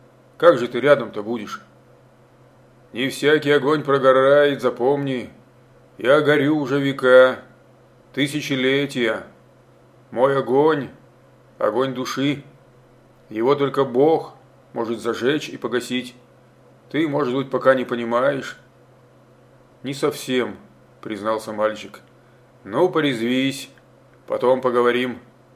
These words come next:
И он играл, резвился, веселился, ощущая в душе несказанную радость. Он прыгал высоко и далеко,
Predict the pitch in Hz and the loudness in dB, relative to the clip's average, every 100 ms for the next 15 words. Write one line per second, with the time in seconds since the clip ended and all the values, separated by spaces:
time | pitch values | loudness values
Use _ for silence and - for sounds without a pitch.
0 | _ _ _ _ _ _ _ - 147 165 | _ _ _ _ _ _ _ -2 0 2
1 | 143 147 190 190 175 151 135 160 185 160 | 2 6 8 8 6 2 0 0 -2 -4
2 | 165 160 165 156 151 160 156 - 147 143 | -4 -4 -4 2 2 0 -4 -6 -6 -8
3 | - - 123 156 - 151 151 135 147 147 | -16 -8 -6 -4 2 4 4 2 -2 0
4 | 156 147 - 147 147 147 147 143 139 151 | -2 -2 -4 0 0 2 0 4 6 6
5 | 143 143 - - - - - 131 120 135 | 4 -2 -8 -20 -20 -20 -8 -8 -2 0
6 | 131 131 123 131 131 135 127 123 123 - | 2 0 0 -2 0 0 0 0 -2 2
7 | 160 180 | 4 4